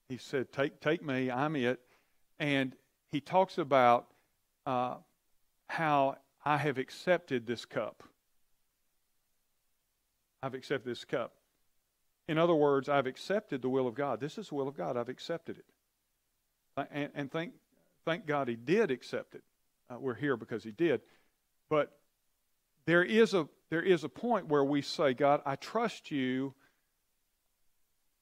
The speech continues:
even if I don't like the outcome or what it, what it entails.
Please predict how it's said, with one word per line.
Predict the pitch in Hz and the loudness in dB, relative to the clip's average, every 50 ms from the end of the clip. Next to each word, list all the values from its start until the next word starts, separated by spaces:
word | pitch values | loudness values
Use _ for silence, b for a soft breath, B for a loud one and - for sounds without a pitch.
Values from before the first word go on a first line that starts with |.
| _ _ _ _ _ _ _ _ _ _ _ _ _ _ _ _ - | _ _ _ _ _ _ _ _ _ _ _ _ _ _ _ _ -4
even | - 185 202 220 208 214 208 | 2 4 4 6 6 6 4
if | 190 - | 4 4
I | 196 175 | 4 4
don't | 170 175 185 180 | 4 2 2 4
like | 156 156 160 151 147 | 4 6 6 4 2
the | - 147 - - | 0 -2 0 2
outcome | 143 147 156 170 - - - - 139 120 110 101 - - - - _ _ _ _ _ _ _ _ _ _ _ _ _ _ _ _ _ _ _ _ _ _ _ _ _ _ _ _ _ _ _ _ _ _ _ _ _ _ _ _ _ _ - | 4 4 4 2 0 -6 -8 -6 -4 -4 -4 -6 -10 -16 -20 -20 _ _ _ _ _ _ _ _ _ _ _ _ _ _ _ _ _ _ _ _ _ _ _ _ _ _ _ _ _ _ _ _ _ _ _ _ _ _ _ _ _ _ -4
or | 147 143 135 | -2 0 0
what | 131 143 160 165 160 | 2 6 6 6 6
it, | 156 151 - - _ _ _ _ - | 4 2 -2 -6 _ _ _ _ -6
what | 151 147 156 147 | 0 2 2 2
it | 143 131 127 | 2 0 0
entails. | 131 123 120 - 180 202 196 156 131 123 123 120 - - | -4 -4 -4 -4 -4 0 2 2 2 2 0 -2 -6 -12